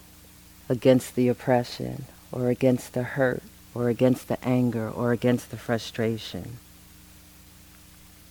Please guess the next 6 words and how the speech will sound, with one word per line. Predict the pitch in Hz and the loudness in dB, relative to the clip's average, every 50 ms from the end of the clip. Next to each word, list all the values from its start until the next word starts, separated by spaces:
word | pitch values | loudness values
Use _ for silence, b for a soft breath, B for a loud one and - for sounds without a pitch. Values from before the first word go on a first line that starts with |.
| B B B B B B B B B B | B B B B B B B B B B
This | - 170 175 - | 8 8 8 6
power | - - 190 180 175 160 156 151 135 | 4 4 8 10 12 12 12 12 10
of | - 131 143 135 117 | 10 8 6 6 6
love | 135 131 143 143 143 135 - | 6 8 10 10 10 10 8
is | - 131 135 - | 6 2 2 2
present | - - - 170 160 160 160 156 143 131 131 - | -2 -4 2 4 4 4 4 4 4 2 2 0